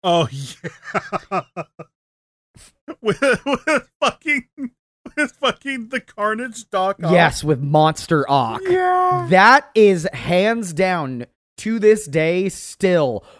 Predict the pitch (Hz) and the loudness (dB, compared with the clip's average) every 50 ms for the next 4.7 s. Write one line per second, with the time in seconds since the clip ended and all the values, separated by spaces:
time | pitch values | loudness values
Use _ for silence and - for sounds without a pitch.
0 | _ _ - 139 151 180 208 214 214 208 190 143 131 127 160 220 262 311 349 359 | _ _ -8 -4 0 0 2 2 2 0 -2 -2 -6 -6 -2 -2 0 0 0 2
1 | 285 247 247 247 - - - - - - - - - 185 180 175 185 185 196 208 | 4 6 6 6 4 0 -6 -10 -14 -14 -14 -8 -6 -4 0 2 4 4 4 2
2 | - - - 190 214 202 185 - - - - 190 185 185 - - - - 185 165 | 0 -6 -8 -4 -2 -2 -2 -4 -6 -2 2 2 2 2 0 -4 -8 -8 -6 -6
3 | 156 147 147 143 127 143 135 131 127 139 135 127 123 117 107 104 101 101 110 104 | -4 -4 -4 -4 -4 -4 -4 -2 -2 -4 -4 -4 -4 -6 -8 -8 -10 -10 -10 -10
4 | 92 85 90 120 170 165 - _ _ - - - - - | -12 -12 -10 -10 -10 -10 -10 _ _ -20 -20 -20 -20 -20